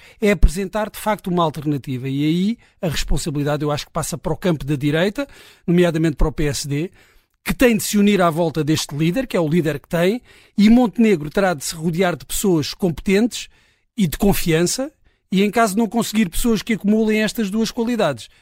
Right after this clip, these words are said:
tem de se rodear de pessoas competentes e deixar os melhores amigos e as pessoas de confiança para um segundo, para um segundo plano.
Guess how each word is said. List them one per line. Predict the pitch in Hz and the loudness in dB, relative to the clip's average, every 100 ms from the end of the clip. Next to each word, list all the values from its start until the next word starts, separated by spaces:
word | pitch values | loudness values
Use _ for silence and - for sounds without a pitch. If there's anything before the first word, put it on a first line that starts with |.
| _ | _
tem | - 170 | -2 0
de | 151 - | -2 -4
se | - 175 190 220 | 0 0 0 -4
rodear | 156 160 180 180 | -8 -2 0 0
de | 180 | -2
pessoas | - - 180 185 - _ _ _ - | -6 0 2 0 -4 _ _ _ -2
competentes | 226 - - 151 127 - _ _ - | 2 4 4 0 -8 -14 _ _ -8
e | 180 | -2
deixar | 175 - 170 151 170 | -2 0 -2 -2 -4
os | 180 143 | -4 -2
melhores | 156 165 143 | 0 0 0
amigos | 151 185 208 143 | 0 2 0 -2
e | 143 | -6
as | 131 | -6
pessoas | - 160 | -6 -8
de | - | -6
confiança | 170 127 175 180 196 196 - - _ | -8 -4 -2 -2 -2 -10 -18 -20 _
para | - 180 | 0 2
um | 180 | 0
segundo, | - 156 175 135 202 269 220 | -4 0 0 0 -8 -18 -12
para | - 175 | -2 0
um | |
segundo | 170 - 160 135 | 0 0 -2 -2
plano. | 143 127 | -6 -6